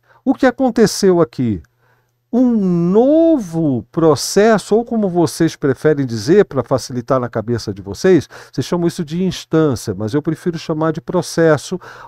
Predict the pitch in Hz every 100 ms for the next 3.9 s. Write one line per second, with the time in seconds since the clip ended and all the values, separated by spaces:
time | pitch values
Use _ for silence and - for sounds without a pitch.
0 | - 180 208 185 - 160 196 185 208 240
1 | 233 190 196 175 131 135 175 160 - 160
2 | 151 127 135 - 175 160 - 135 147 147
3 | 139 123 - 196 180 - - 151 135